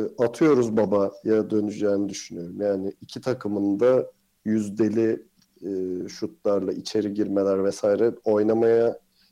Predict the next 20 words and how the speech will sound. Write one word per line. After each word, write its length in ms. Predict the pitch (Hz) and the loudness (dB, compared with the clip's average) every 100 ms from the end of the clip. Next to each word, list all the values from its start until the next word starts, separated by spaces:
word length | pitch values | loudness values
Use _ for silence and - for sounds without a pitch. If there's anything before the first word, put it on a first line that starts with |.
| - | -2
çalışacağını, 840 | 139 135 135 135 139 139 139 160 - _ _ _ _ _ _ _ _ _ _ - | 2 2 0 -2 0 0 0 -4 -10 _ _ _ _ _ _ _ _ _ _ -2
e, 80 | 120 117 117 117 117 117 | 2 4 4 2 2 0
ve 80 | |
sonunda 680 | 127 - 131 139 139 139 156 | -2 -2 0 2 2 2 2
gerçekten 760 | 143 131 135 135 - 120 120 120 | 2 0 0 -6 -4 -2 -2 0
de, 160 | 156 151 | 0 0
e, 100 | - - - 82 156 _ _ - | -4 -12 -20 -20 -20 _ _ -6
aslında 440 | 120 - 127 127 | -6 -4 -6 -4
o 220 | - 123 | -2 -2
gün 300 | 135 123 117 - | 0 -2 -4 -8
kim 220 | - 131 | -2 0
moralliyse, 840 | 127 120 113 110 107 110 104 104 - | 2 4 4 4 2 -2 -2 -8 -8
kimin 340 | - 120 120 | -2 0 0
şutu 360 | 120 127 - 113 | -4 -8 -2 -2
iyiyse 380 | 113 110 110 | -2 -4 -2
vesaire 380 | 110 - 120 113 | -2 -2 -2 0
onun 220 | 127 123 | 0 -2
kazanacağı 640 | 123 127 113 113 107 120 117 | -4 -2 0 0 0 0 0
şeklinde 560 | - 110 - 110 131 131 | -2 -8 -6 -4 -2 0
bir, 200 | 120 | 0